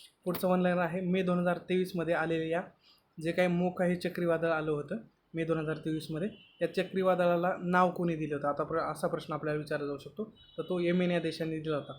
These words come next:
म्हणजे आपल्याला बावीस एकवीसच्या आसपास जे काही ओखा चक्रीवादळ आलं होतं, त्याच पद्धतीचं हे मोखा चक्रीवादळ मे दोन हजार तेवीसमध्ये आले आणि हे नाव कोणी दिले? येमेनने दिलं, यावर प्रश्न विचारला जाईल. ओके, सोळा मे दोन हजार तेवीसपासून यूपीएससीचे अध्यक्ष डॉक्टर मनोज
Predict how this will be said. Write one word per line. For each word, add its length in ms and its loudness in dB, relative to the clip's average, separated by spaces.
म्हणजे 160 -2
आपल्याला 280 2
बावीस 600 2
एकवीसच्या 380 -2
आसपास 260 -2
जे 100 -4
काही 220 0
ओखा 260 0
चक्रीवादळ 500 -2
आलं 240 -2
होतं, 200 -8
त्याच 200 -2
पद्धतीचं 460 -2
हे 160 0
मोखा 400 0
चक्रीवादळ 580 -2
मे 200 0
दोन 140 0
हजार 180 -2
तेवीसमध्ये 400 -2
आले 160 -2
आणि 180 -6
हे 100 -4
नाव 220 -2
कोणी 200 0
दिले? 200 0
येमेनने 400 2
दिलं, 180 0
यावर 240 0
प्रश्न 280 -6
विचारला 340 -2
जाईल. 300 -6
ओके, 280 -10
सोळा 240 4
मे 120 2
दोन 160 2
हजार 220 2
तेवीसपासून 540 -2
यूपीएससीचे 540 -4
अध्यक्ष 320 -4
डॉक्टर 300 -6
मनोज 340 -6